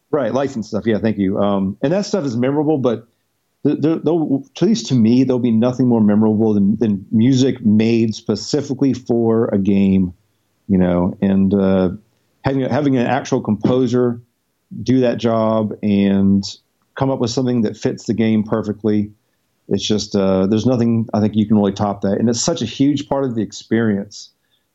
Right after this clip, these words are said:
I mean, you know, if you take the music away from most games, except for may-, maybe Silent Hill,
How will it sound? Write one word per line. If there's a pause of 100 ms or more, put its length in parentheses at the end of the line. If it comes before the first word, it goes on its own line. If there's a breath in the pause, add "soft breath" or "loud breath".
(240)
I
mean, (100)
you
know,
if
you
take
the
music
away
from
most
games, (640)
except
for
may-,
maybe
Silent
Hill,